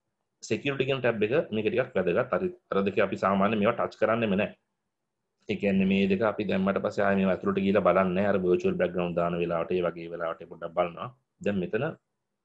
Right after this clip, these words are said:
මේ අපිට පුළුවන් මේ පාටිසිපන්ට්ස් ලාට අදාළව එයාලට කරන්න පුළුවන් දේවල් පොඩ්ඩක්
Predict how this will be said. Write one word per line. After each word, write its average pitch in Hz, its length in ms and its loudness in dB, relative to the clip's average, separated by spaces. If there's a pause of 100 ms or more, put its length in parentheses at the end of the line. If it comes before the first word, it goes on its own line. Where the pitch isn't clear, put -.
(1400)
මේ 90 280 2 (960)
අපිට 123 220 2
පුළුවන් 127 420 -2
මේ 104 200 -4
පාටිසිපන්ට්ස් 117 640 -2
ලාට 156 240 -2 (1500)
අදාළව 101 560 6 (680)
එයාලට 107 260 0
කරන්න 117 400 4
පුළුවන් 113 340 2
දේවල් 110 380 2 (720)
පොඩ්ඩක් 180 360 0